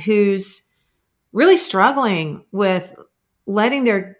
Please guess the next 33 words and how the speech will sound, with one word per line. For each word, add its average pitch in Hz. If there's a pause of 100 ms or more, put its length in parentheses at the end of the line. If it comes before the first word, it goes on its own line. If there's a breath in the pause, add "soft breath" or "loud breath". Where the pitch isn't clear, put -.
kid 214
go 208
outside 247
by 302
themselves? 160
I, 214
there, 226
it's 220
a 285
fear. 220
How 311
can 302
you 262
encourage 269
those 185
parents? 220
It's, -
they're 226
listening 226
and 202
they're 202
like, 202
"Oh 240
no, 233
I'm 214
gonna 214
have 208
to 214
let 202
them 202
ride 214
their 202
bike." 240